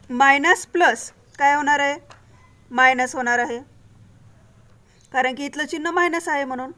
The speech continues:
Minus plus minus Multiplication करायचं आहे आपल्याला. हं? फाय थ्री जा फिफ्टीन. ओके, म्हणजेच काय येणार आहे? फाय थ्री जा फिफ्टीन आणि टी into T,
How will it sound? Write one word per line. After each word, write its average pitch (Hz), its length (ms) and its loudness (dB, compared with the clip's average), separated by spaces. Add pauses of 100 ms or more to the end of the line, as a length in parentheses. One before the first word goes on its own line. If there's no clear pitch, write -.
(680)
Minus 240 400 -2
plus 466 360 -2 (180)
minus 247 600 0 (460)
Multiplication 277 640 -6
करायचं 269 340 -2
आहे 247 80 0
आपल्याला. 233 240 -4
हं? - 500 -14 (640)
फाय 269 200 4
थ्री 302 240 -8
जा 427 180 2 (1160)
फिफ्टीन. 269 500 -10 (640)
ओके, 427 240 -4 (1300)
म्हणजेच 254 460 -6
काय 277 180 0
येणार 285 220 0
आहे? 302 100 -2
फाय 294 220 -2
थ्री 294 160 -10
जा 311 120 -8
फिफ्टीन 320 380 -6
आणि 233 180 -2
टी 339 280 -4 (140)
into 311 320 -4
T, 285 360 -6